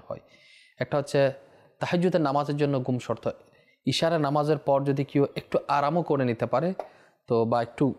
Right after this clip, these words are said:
তন্দ্রাভাব যদি চলে আসে, একটু হালকা ঘুমও চলে আসে, উঠে সে তাহাজ্জুদ নামাজ আদায় করতে পারবে। তো যে ঘুমানোর পরে যেটা করা হয় সেটা হচ্ছে তাহাজ্জুদের নামাজ, এবং ঘুমানোর আগে সেটা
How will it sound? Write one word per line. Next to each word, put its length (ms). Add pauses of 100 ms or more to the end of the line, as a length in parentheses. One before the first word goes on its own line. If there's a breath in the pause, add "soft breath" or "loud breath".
(140)
তন্দ্রাভাব 540
যদি 120
চলে 240
আসে, 140
একটু 200
হালকা 300
ঘুমও 280
চলে 200
আসে, 200
উঠে 280
সে 200 (400 loud breath)
তাহাজ্জুদ 380
নামাজ 300
আদায় 220
করতে 260
পারবে। 220 (600 loud breath)
তো 400 (540)
যে 260 (100)
ঘুমানোর 480
পরে 320
যেটা 260
করা 280
হয় 140
সেটা 180
হচ্ছে 200
তাহাজ্জুদের 440
নামাজ, 320 (400 soft breath)
এবং 200
ঘুমানোর 300
আগে 180
সেটা 280